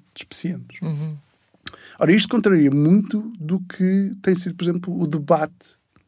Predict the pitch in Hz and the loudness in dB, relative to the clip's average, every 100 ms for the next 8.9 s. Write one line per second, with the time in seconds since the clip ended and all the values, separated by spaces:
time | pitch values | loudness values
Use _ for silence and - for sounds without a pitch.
0 | _ _ _ _ _ - 160 151 151 143 | _ _ _ _ _ -6 -4 -2 -2 -2
1 | 147 147 - 143 127 131 131 117 107 110 | -2 -4 -6 -8 -8 -10 -8 -10 -10 -16
2 | - 165 143 143 123 _ _ _ - _ | -14 -10 -10 -10 -16 _ _ _ -20 _
3 | _ _ _ 120 117 117 120 117 120 123 | _ _ _ -6 -4 -4 -6 -6 -2 0
4 | 127 123 123 127 123 120 117 117 117 117 | 0 -2 -2 -2 0 -2 -4 -6 -10 -12
5 | - _ _ _ _ - _ - - - | -16 _ _ _ _ -20 _ -20 -2 2
6 | 151 143 175 196 190 185 170 156 147 - | 2 2 4 4 4 0 0 2 0 -2
7 | 127 127 120 110 113 113 175 - _ _ | -2 0 0 -2 -6 -10 -12 -14 _ _
8 | _ _ _ _ 127 120 113 117 113 | _ _ _ _ -4 -2 -2 -4 -6